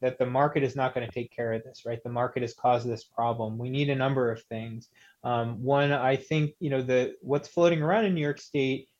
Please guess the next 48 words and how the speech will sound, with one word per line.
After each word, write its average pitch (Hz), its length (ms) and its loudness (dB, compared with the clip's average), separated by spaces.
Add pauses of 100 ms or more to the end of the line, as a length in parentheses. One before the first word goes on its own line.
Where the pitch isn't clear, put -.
and 135 160 -2
even 196 260 2
Governor 151 320 2
Hochul 151 260 2
has 120 120 -2
talked 120 260 -2
about 117 260 0
it, 117 80 0
is 117 80 -8
the 117 60 -10
fact 117 220 0
that 110 80 -2
we 117 100 -8
need 123 260 -6
more 117 140 -6
housing 113 340 -4
units, 143 320 0
and - 100 -10
that's 160 300 -2
true. 147 480 -2 (400)
Um, 135 200 4
but 147 100 4
we 165 160 4
need 226 200 2
social - 340 4
housing. 113 460 -8 (100)
You 139 120 -4
know, 135 180 2
this 147 220 0
is 170 100 0
something 156 220 2
that 147 80 0
they 143 120 2
have 139 220 4
in 135 80 -2
other 131 140 -2
countries, 151 420 -2
especially 127 480 -4
in 120 100 -6
Europe, 151 360 2 (720)
um, 123 320 -2
where 127 180 4
people 147 300 2
of 123 80 4
all 139 180 6
incomes, 127 640 -4 (320)
um, 123 320 0
can 127 400 -4